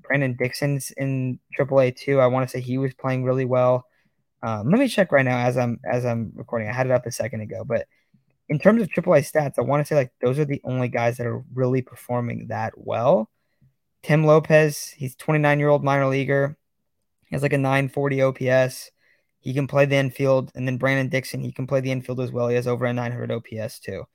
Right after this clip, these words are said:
It's not like I have a ton of faith in these guys necessarily, but you might as well call them up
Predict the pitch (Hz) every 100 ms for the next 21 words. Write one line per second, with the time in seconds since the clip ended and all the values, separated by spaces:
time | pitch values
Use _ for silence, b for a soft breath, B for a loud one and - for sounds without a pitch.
0 | _ _ _ _ _ _ _ _ _ 190
1 | 226 226 202 185 196 160 139 156 185 185
2 | 170 175 180 180 180 - 185 185 185 160
3 | 156 135 - _ _ _ _ _ _ _
4 | _ _ _ 143 143 135 147 165 185 135
5 | 131 139 123 - 127 120 117 110 110 98
6 | 82